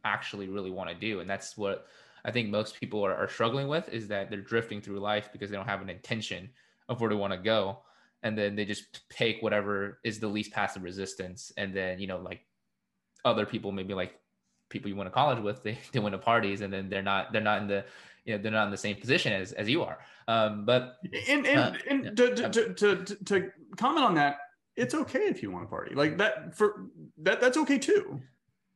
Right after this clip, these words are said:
Speaker 2: d-, depending on what they want. Um, it, it's just ultimately where you are is a direct result of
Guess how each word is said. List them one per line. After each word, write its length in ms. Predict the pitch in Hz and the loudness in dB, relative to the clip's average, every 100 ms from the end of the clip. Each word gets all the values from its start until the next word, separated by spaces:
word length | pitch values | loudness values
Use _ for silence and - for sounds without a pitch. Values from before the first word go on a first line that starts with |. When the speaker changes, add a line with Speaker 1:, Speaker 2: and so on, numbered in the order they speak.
| 226 | -2
Speaker 2:
d-, 120 | 220 | 0
depending 280 | 202 226 233 | 2 2 2
on 80 | 208 | 4
what 100 | 175 | 2
they 80 | 160 | 2
want. 400 | 226 175 107 127 | 2 2 2 0
Um, 260 | 131 123 156 | -2 -2 -4
it, 180 | 139 | -2
it's 120 | 170 156 | 0 0
just 140 | 156 | 2
ultimately 580 | 196 214 190 170 143 - _ _ _ _ - _ _ _ _ _ _ _ _ _ _ _ _ - | 0 2 4 4 4 0 _ _ _ _ -20 _ _ _ _ _ _ _ _ _ _ _ _ -16
where 400 | 180 151 190 233 | -2 6 6 8
you 240 | 214 156 | 8 8
are 420 | 165 139 120 127 | 8 6 6 2
is 140 | 139 123 | -4 -6
a 60 | |
direct 340 | 120 131 156 135 | 2 4 4 0
result 560 | 127 135 135 117 - | 0 2 2 2 -2
of 160 | 110 | -10